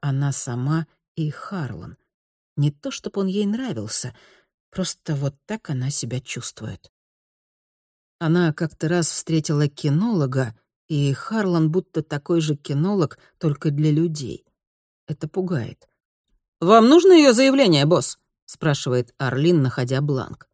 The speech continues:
Харлан с усмешкой забирает его. «Сама знаешь. Работай дальше». Он придерживает дверь, и Челси, сунув ноги в шлёпанцы,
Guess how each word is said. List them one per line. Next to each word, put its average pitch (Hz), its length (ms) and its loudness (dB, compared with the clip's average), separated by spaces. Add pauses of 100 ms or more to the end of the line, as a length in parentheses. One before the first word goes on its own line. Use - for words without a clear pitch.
(280)
Харлан 262 420 -2
с - 100 -4
усмешкой 147 500 -2
забирает 147 560 -2
его. - 260 -14 (480)
«Сама 156 560 0
знаешь. 127 440 -6 (440)
Работай 196 560 4
дальше». 139 440 0 (720)
Он 285 140 -2
придерживает 127 680 -4
дверь, 175 380 -4 (320)
и 120 260 -4
Челси, 170 500 -2
сунув 160 380 0
ноги 160 220 2
в 127 80 -2
шлёпанцы, 165 720 -2